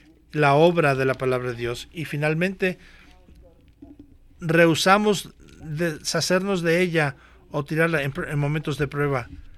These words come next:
El versículo trece, porque sufrieron, dice, imitaron a las iglesias de Dios que están en Judea.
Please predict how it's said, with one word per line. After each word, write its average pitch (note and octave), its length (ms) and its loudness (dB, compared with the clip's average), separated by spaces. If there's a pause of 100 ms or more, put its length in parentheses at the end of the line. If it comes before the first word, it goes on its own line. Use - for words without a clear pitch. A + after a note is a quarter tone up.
(220)
El C#3+ 160 -12
versículo D3 360 -4
trece, C#3+ 380 -4
porque C#3 480 -8
sufrieron, D3+ 760 -2 (720)
dice, D#3+ 400 0
imitaron F3 460 2
a - 20 4
las F3 220 2
iglesias E3+ 640 0
de C#3+ 260 -2
Dios D#3 300 -2
que C#3 60 -8
están D#3+ 260 -6
en D3+ 160 -8
Judea. C#3 580 -4